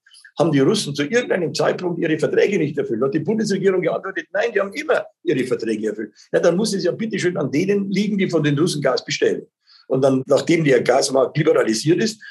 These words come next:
müssen wir dann eher diese Fragen klären. Wir brauchen üb-, ja gut, anderes Thema, aber wir brauchen als Deutschland natürlich auch so eine Mindestversorgung, die gesetzlich festgelegt werden muss, dass wir, dass wir nicht in solche Situationen geraten wie zurzeit.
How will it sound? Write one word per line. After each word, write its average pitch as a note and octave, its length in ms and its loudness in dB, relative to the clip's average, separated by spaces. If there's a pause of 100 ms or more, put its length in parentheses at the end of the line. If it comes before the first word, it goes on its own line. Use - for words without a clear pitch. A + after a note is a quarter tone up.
(120)
müssen E3 180 0
wir D#3+ 60 2
dann C#3 120 4
eher C#3 280 4
diese C#3 220 0
Fragen F2+ 320 -4
klären. - 280 -10 (340)
Wir A2+ 100 -4
brauchen C#3+ 360 2
üb-, - 200 -4
ja A2 120 2
gut, G2+ 240 -2
anderes C#3 260 2
Thema, D3+ 180 2
aber A#2+ 160 0
wir A#2 60 4
brauchen C3+ 320 2
als A#2 100 -2
Deutschland D3 300 0
natürlich B2+ 220 -8
auch A#2 80 -2
so - 100 -4
eine G#2+ 120 -6
Mindestversorgung, D3 760 -2
die B2+ 80 -10
gesetzlich C3+ 500 -12 (240)
festgelegt D#3 460 -2
werden C3 240 0
muss, C#3+ 260 -6 (200)
dass A#2+ 180 2
wir, A2 200 4 (280)
dass G#2+ 240 -6
wir G#2 260 -2
nicht A#2+ 220 -6
in G#2+ 100 -2
solche G#2 260 0
Situationen A2 560 0
geraten G2+ 460 -2
wie G2 80 -6
zurzeit. - 400 -2